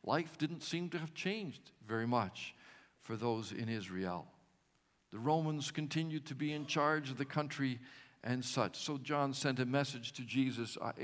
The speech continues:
are you the one that is to come, or should we expect someone else? Are you indeed the king that we're talking about, and, and what you're representing, is that the kingdom of heaven?"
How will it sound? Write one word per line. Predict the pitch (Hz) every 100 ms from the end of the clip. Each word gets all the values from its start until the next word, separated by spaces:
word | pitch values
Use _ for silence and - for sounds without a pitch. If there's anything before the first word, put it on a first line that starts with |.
| 123
are | - - 120
you | 117 165
the | 185
one | 196 202
that | 185 175 -
is | 160 143
to | -
come, | 139 - 135 123 113 - _ - _ _ _ _ _ _ _ _ -
or | 127
should | 131 131
we | 131
expect | 123 - 123 117
someone | - 113 104 90
else? | 73 - - - _ _ _ _ _ _ _ _ _ _ _
Are | 127
you | 147 233
indeed | 196 220 240
the | 196
king | - 208 240 214
that | 196
we're | 160
talking | 175 185 214 208 196
about, | 180 202 220
and, | 147 147 131
and | - 131 131 107
what | 98 143 165
you're | 160
representing, | 185 180 143 185 196
is | 147
that | 165 -
the |
kingdom | - 196 196 180 170
of | 151
heaven?" | 180 202 202